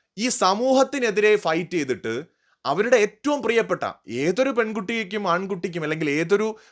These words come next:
മക്കൾക്കും അവർക്ക് ഏറ്റവും പ്രിയപ്പെട്ടത് അവരുടെ പാരന്റ്സ് ആണ്. തങ്ങളെ തമ്മിൽ വേർപിരിക്കാനായിട്ട് കുടുംബം ശ്രമിച്ചപ്പോ ആ കുടുംബത്തിനെതിരെ ഫൈറ്റ് ചെയ്ത്, സമൂഹത്തിനെതിരെ ഫൈറ്റ് ചെയ്ത്, ഈ ലോകത്തെ വെല്ലുവിളിച്ചുകൊണ്ട്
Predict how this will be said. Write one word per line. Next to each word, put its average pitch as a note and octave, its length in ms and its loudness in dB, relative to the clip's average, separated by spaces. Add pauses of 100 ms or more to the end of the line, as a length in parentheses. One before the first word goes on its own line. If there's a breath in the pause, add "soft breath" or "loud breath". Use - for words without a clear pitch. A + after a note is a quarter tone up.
(100)
മക്കൾക്കും G3 500 0
അവർക്ക് E3+ 280 -2
ഏറ്റവും G3 500 -4
പ്രിയപ്പെട്ടത് E3 440 -2
അവരുടെ C3+ 220 -2
പാരന്റ്സ് B2 520 -6
ആണ്. F2+ 180 -6 (500 soft breath)
തങ്ങളെ A3+ 460 4
തമ്മിൽ A#3+ 220 -2
വേർപിരിക്കാനായിട്ട് G3+ 1040 -2
കുടുംബം G3+ 720 0
ശ്രമിച്ചപ്പോ D#3+ 760 -2 (220 soft breath)
ആ G3+ 140 0
കുടുംബത്തിനെതിരെ G3+ 920 0
ഫൈറ്റ് C3+ 320 -2
ചെയ്ത്, A#2+ 320 -6 (200 soft breath)
സമൂഹത്തിനെതിരെ G#3+ 920 0
ഫൈറ്റ് D3 320 -4
ചെയ്ത്, C3+ 360 -4 (240 soft breath)
ഈ G#3 120 -4
ലോകത്തെ G#3+ 540 2
വെല്ലുവിളിച്ചുകൊണ്ട് G3 920 -2